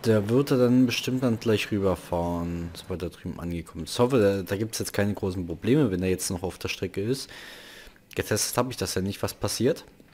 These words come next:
So, na gucken wir mal. Neu-Ulm.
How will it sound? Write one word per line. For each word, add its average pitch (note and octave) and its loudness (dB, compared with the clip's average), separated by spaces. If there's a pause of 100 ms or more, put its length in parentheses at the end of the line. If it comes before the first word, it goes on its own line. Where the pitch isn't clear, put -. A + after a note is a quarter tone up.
(1200)
So, F#2+ 0
na F#2+ 0
gucken A2 -2
wir G2 2
mal. E2+ -2
Neu-Ulm. F2 -8